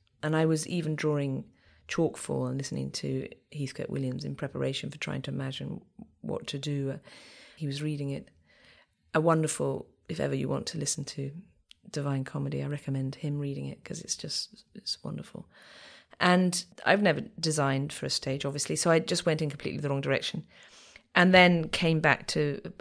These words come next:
a place that was more that I knew. And so then I would, did a s-, large drawing that's forty foot drawing that's, it's actually on, that's in the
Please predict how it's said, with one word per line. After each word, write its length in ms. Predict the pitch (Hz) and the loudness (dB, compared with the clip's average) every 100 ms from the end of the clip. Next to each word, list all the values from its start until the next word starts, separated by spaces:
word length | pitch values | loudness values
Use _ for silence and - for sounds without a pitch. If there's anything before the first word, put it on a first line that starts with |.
| - | -8
a 40 | - | -6
place 360 | - 147 139 | -2 -2 -2
that 120 | - | -4
was 260 | - 139 160 - | -4 -4 -6 -8
more 420 | - 151 151 143 | -2 0 2 0
that 140 | 143 139 | 0 0
I 100 | 139 | 0
knew. 240 | 151 143 | 0 2
And 100 | 139 | 0
so 140 | 143 160 | 0 2
then 220 | 165 156 | 2 2
I 160 | 147 147 | 2 2
would, 220 | 143 - | 0 -2
did 160 | 147 | 0
a 60 | 147 | 0
s-, 240 | 135 - - | 0 -4 -4
large 600 | 147 139 135 135 - - - | -2 0 0 -2 -4 -8 -6
drawing 540 | - 147 139 - 170 - _ - | -2 0 0 -2 -8 -14 _ -12
that's 460 | - - - - - - | -8 -6 -6 -6 -8 -16
forty 300 | - 196 202 | -4 0 0
foot 260 | 180 - - _ _ - | -2 -6 -10 _ _ -4
drawing 400 | 180 175 160 156 | 4 8 8 6
that's, 300 | 160 - - - | 2 2 0 0
it's 120 | 170 | 0
actually 280 | 175 - 156 | 0 0 0
on, 300 | 156 151 - - | 0 -2 -6 -8
that's 340 | - - - | -6 -6 -4
in 180 | - 160 | -2 0
the 240 | 151 147 | -2 -4